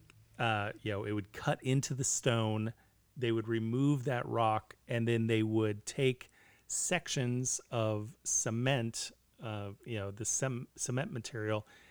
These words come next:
and push it out into the, the tunnel, uh, in all three hundred, uh,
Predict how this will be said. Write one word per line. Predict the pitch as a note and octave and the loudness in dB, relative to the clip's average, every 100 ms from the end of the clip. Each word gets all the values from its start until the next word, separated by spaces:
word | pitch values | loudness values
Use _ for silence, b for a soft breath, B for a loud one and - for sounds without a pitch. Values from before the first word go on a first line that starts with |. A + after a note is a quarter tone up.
| B | B
and | - A2+ G#2+ - | -2 -2 -2 -8
push | - G3+ - | 0 2 2
it | D3 C3 | 0 -2
out | - A#2+ - | -2 -2 0
into | B2+ B2+ - B2+ | 0 0 2 2
the, | A2+ A2+ G2+ _ _ _ | 2 -2 -6 _ _ _
the | A#2 G#2+ | -4 -4
tunnel, | - - E3+ G#2+ G#2 - b b b b b | -4 -2 0 0 -2 -8 b b b b b
uh, | - D3+ A2 - _ _ _ | -2 0 -2 -4 _ _ _
in | B2+ A#2 A#2+ - | 2 2 2 0
all | A#2 A#2+ B2 B2 B2+ B2 _ | 2 4 6 6 4 -2 _
three | - C#3+ D3 | -10 -2 0
hundred, | B2 B2+ A#2 A2 A2+ - | 0 0 -2 -2 -4 -6
uh, | A#2 G#2+ | -6 -6